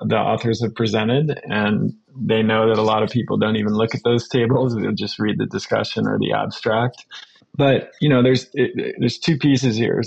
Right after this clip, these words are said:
One is the underlying data. Like, i-, if the researchers are fudging the underlying data, there's little that the end y-, reader can do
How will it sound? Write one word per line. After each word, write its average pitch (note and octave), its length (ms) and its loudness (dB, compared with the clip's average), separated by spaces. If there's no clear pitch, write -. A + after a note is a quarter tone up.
One D3 320 2
is B2 160 2
the B2 120 4
underlying A#2 500 2
data. G2+ 360 0
Like, G#2+ 240 -2
i-, G2+ 160 0
if A#2+ 340 -2
the A#2+ 80 4
researchers C#3 600 2
are A2+ 100 2
fudging B2 440 2
the A2+ 120 2
underlying A2 540 0
data, A2 360 2
there's G#2+ 240 0
little B2 360 2
that G#2+ 220 0
the G2+ 380 0
end E3 400 2
y-, A#2 220 0
reader G#2+ 560 2
can A2 160 0
do G#2 380 2